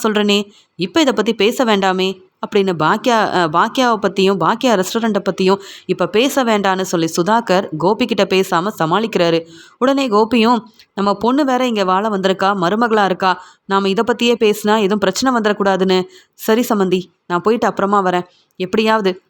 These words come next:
பாக்கியாவோட அந்த புது ரெஸ்டாரண்ட்டையாவது திருப்பி தரதை பத்தி கொஞ்சமாவது நீங்க யோசிங்களேன்" அப்படின்னு சொல்லிட்டு பாக்கியாவுக்கு சப்போர்ட் பண்ணி பேசுற மாதிரி பேசிட்டு கோபி அங்கிருந்து கிளம்பி வராரு.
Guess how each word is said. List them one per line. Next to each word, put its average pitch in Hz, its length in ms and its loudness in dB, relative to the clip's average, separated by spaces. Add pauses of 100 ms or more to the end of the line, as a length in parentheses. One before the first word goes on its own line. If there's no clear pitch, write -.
(160)
பாக்கியாவோட 240 540 2
அந்த 208 240 0
புது 226 240 -2
ரெஸ்டாரண்ட்டையாவது 214 840 0 (280)
திருப்பி 294 280 0
தரதை 214 280 0
பத்தி 214 440 -2
கொஞ்சமாவது 247 640 0
நீங்க 190 80 0
யோசிங்களேன்" 190 560 0 (100)
அப்படின்னு 180 260 0
சொல்லிட்டு 180 580 2 (300)
பாக்கியாவுக்கு 262 480 0
சப்போர்ட் 254 440 0
பண்ணி 254 200 -2
பேசுற 208 340 0
மாதிரி 196 300 0
பேசிட்டு 196 360 0
கோபி 214 360 2
அங்கிருந்து 185 320 2
கிளம்பி 190 300 2
வராரு. 185 440 2